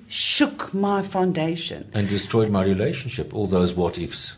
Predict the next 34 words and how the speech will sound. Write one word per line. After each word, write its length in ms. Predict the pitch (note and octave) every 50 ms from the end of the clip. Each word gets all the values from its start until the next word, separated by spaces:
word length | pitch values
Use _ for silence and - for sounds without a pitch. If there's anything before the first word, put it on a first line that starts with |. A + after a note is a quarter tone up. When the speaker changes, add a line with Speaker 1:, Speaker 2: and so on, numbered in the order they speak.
| - -
Speaker 2:
'Cause 140 | G#2+ D3 -
Speaker 1:
Uh, 40 |
Speaker 2:
very 200 | - A2 A2 A2+
often 480 | G2+ G2+ G#2+ - - G2+ F#2+ F2+ E2+ F2
we 80 | F#2+ F#2+
create 640 | - - - G2+ G2 G2+ F#2+ G2 G#2 B2 B2+ B2+ - -
the 60 | E2+ -
thing 240 | - G2 F2+ F2
we're 100 | E2 E2+
trying 320 | E2+ - - F#2+ F#2 F#2 F#2
to 140 | F2+ F#2 F2
avoid. 460 | E2 D2 G2+ - - - - - - -
Speaker 1:
Mm. 200 | A2 - - - - - - -
So 160 | - - C#4+
it's 140 | D4 C#4+ C#4+
very 340 | - C4+ C#4+ D#4 F#4+ G#4+ G#4
important 640 | F#4 E4 - - C4+ C#4 C#4 C4+ C4+ C4 B3 - -
to 100 | B3 G#3+
look 300 | F3+ F3+ A#3 A#3 - B3+
at 140 | A#3+ A#3
those 300 | - G3 F3+ D#3 D#3+ -
things 320 | - F#3 F3+ F3+ F3 E3+ -
and 120 | F#3 F#3 -
to 80 | G3+
say 340 | G3 - - A#3+ A#3 A3+ G3+
is, 240 | - - G#3+ G#3+ -
and, 180 | - G#3 - - -
and 140 | A#3 A3 -
often 340 | - C#4+ D4 - G4 F#4+ D#4+
when 140 | C4+ B3+ A#3+
I 120 | A#3+ A#3
work 340 | F#3 F#3 G3 F#3+ G3 G3 -
with 160 | G3+ G3 G3
couples, 500 | - F#3 E3 E3 - C#3+ G#2+ G#2+ G#2 -